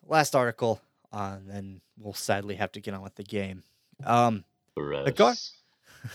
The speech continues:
Speaker 1: <laughs> The Guardian posted a lovely article called Love Bites, How a Video Game is Preparing My Boyfriend and Me for Living Together.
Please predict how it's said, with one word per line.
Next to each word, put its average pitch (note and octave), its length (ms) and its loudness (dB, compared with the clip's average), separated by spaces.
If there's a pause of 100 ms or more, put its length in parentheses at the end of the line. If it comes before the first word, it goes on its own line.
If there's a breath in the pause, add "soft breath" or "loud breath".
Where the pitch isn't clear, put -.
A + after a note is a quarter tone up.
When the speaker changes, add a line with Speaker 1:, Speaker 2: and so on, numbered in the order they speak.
Speaker 1:
<laughs> A#2+ 80 -4 (580 soft breath)
The C3+ 120 -4 (120)
Guardian C3+ 580 4 (460)
posted C#3 380 2
a A#2+ 60 4
lovely C#3 340 4
article G#2+ 580 2 (520)
called B2 240 6
Love D3+ 360 6
Bites, - 520 -2
How A2 140 -2
a G2+ 100 -2
Video D#3+ 320 0
Game E3 340 -2
is - 140 -6
Preparing A#2+ 560 -4
My F#2+ 160 -8
Boyfriend C#3 580 -2
and G#2+ 220 -4
Me F#2+ 340 -10
for G#2 140 -4
Living F2+ 320 -8
Together. - 500 -14